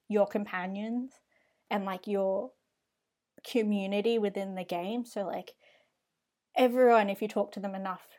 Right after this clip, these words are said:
is got, like, can be your friend and can give you a quest, and you can help them further their own stories. Um, and I just think that is way more interesting.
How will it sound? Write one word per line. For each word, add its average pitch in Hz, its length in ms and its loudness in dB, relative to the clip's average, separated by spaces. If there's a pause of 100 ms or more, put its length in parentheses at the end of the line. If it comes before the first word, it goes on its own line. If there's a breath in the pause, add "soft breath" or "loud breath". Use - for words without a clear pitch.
(300)
is 208 200 -2
got, 208 340 0
like, 190 300 -6 (560)
can 220 200 2
be 208 80 4
your 196 200 4
friend 180 320 -4
and 180 180 -8
can 208 140 -4
give 190 180 2
you 196 160 -2
a 190 80 -4
quest, - 380 -8
and 196 200 -6
you 196 80 -4
can 214 160 -2
help 208 240 -2
them 202 160 -4
further 190 440 -2
their 190 380 -2
own 185 160 -8
stories. 208 640 -8 (720)
Um, 202 300 2
and 220 120 -4
I 240 80 2
just 233 140 -6
think 277 140 -2
that 220 280 -4
is 196 280 2
way 185 280 -2
more 196 220 -2
interesting. 208 760 -8